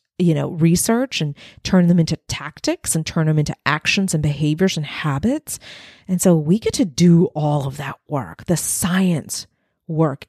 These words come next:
inside Masters of Leadership. And guess what? <laughs> We also get to develop the personal side of your art, the humanity of your leadership. So we focus on life coaching,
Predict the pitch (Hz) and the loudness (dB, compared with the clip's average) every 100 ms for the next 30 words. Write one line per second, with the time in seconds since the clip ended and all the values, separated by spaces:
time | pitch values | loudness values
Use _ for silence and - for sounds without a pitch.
0 | - 202 185 - 165 156 151 156 139 - | 0 2 2 0 0 -2 -2 -6 -4 -6
1 | 147 143 143 139 - - 190 370 - 415 | -6 -8 -10 -8 -8 -4 -2 -2 0 0
2 | 427 - - - - - _ _ - - | 2 -2 -8 -10 -10 -16 _ _ -14 -6
3 | - 294 302 330 453 - 180 208 - _ | 0 2 4 2 4 4 4 2 -2 _
4 | _ _ _ - - 320 370 285 339 269 | _ _ _ -6 -2 2 2 2 0 2
5 | 254 311 370 - 320 - 277 330 - 403 | 0 2 0 -2 -4 -6 -6 -4 -4 -4
6 | 392 262 - 190 180 147 147 147 151 - | -2 -2 -2 -2 0 0 -2 -2 -4 -4
7 | - - - - - - _ _ _ - | -6 -6 -6 -10 -20 -20 _ _ _ -8
8 | 285 - 294 285 285 302 339 330 190 170 | -6 -4 -4 0 2 2 2 0 2 2
9 | 160 - 160 - 131 - - - _ _ | 0 -4 -4 -8 -8 -6 -6 -6 _ _
10 | - _ _ _ _ - 285 254 277 277 | -20 _ _ _ _ -2 0 2 0 2
11 | - 302 320 - 302 294 311 - - 339 | 2 2 2 -2 -2 -2 -4 -4 -4 -2
12 | - 151 175 | -2 -4 -6